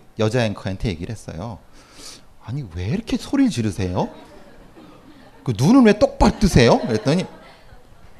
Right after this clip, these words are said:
나를 이렇게 보더만 <laughs> 뭐라 그랬냐면, 아, 연세 드신 분이라서 귀가 잘 안 들리시기 때문에 톤을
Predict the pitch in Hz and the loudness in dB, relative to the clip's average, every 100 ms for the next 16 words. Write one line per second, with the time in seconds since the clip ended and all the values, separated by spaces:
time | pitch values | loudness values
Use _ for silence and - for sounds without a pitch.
0 | - - - - - - - 104 120 107 | -20 -20 -20 -20 -20 -20 -6 -2 0 -2
1 | 104 - 120 113 123 - 123 - - 135 | -6 -6 -6 -6 -8 -6 -8 -10 -18 -18
2 | - 107 113 107 101 95 107 110 - - | -8 -2 0 0 -2 -4 -6 -8 -12 -20
3 | - 78 73 - _ - - - - _ | -20 -20 -20 -20 _ -20 -20 -20 -20 _
4 | - - 113 190 254 196 127 120 95 87 | -20 -6 -2 2 2 2 0 -6 -6 -8
5 | 80 190 147 - 135 190 131 80 - _ | -10 -10 -12 -8 -4 -2 -2 -6 -18 _
6 | _ - - - - 131 95 113 117 - | _ -20 -20 -14 -6 -6 -4 -6 -6 -8
7 | 95 98 101 92 165 196 - - - - | -14 -10 -10 -6 -4 -4 -4 -14 -20 -20
8 | - - 254 262 101 | -10 -4 0 0 0